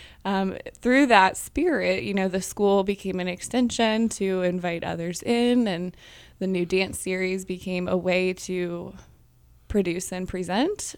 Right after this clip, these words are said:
Um, and so then that really have, has evolved now to what City in Motion is today, which is, you know, a school. We've, we've started to coin the term outreach program because we've been popping up in little places. You know,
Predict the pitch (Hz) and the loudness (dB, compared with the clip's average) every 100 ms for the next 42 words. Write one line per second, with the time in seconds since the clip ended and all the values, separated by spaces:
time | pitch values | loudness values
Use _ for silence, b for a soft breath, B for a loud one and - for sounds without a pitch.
0 | - 226 208 202 190 196 196 - 196 190 | -6 -2 0 0 0 -2 -4 0 2 2
1 | 190 190 190 185 196 180 208 214 196 185 | 2 2 0 -2 -2 -2 0 0 -2 -4
2 | 180 - 208 202 190 185 185 202 - 185 | -6 2 4 6 8 8 8 6 0 -2
3 | 180 185 - 185 180 180 180 - 180 185 | 0 -2 -6 -6 -4 -4 -6 -6 -6 -4
4 | 175 175 180 175 175 - 202 233 262 247 | -6 -6 -8 -8 -8 -8 -4 -2 -2 -2
5 | 208 - 175 - b b b b b - | -6 -8 -12 -14 b b b b b -6
6 | 165 170 - - 226 220 220 220 196 185 | -4 -4 -6 0 6 8 8 4 0 -2
7 | - - 185 175 170 - - 202 190 190 | -10 -6 -4 -4 -8 -10 0 2 2 0
8 | 190 - 196 190 190 190 175 - 196 - | -6 -2 -2 0 -2 -4 -4 -2 0 -2
9 | 196 - 190 190 190 190 196 190 - 180 | -6 -6 -6 -6 -6 -8 -8 -14 -16 -12
10 | 180 180 202 180 170 - 190 190 185 180 | -10 -10 -8 -8 -6 -4 -4 0 0 0
11 | - 185 175 170 180 214 202 196 196 196 | -2 -4 -4 -6 -4 -2 -2 0 2 2
12 | 202 - 190 185 180 | -2 -4 -2 0 -2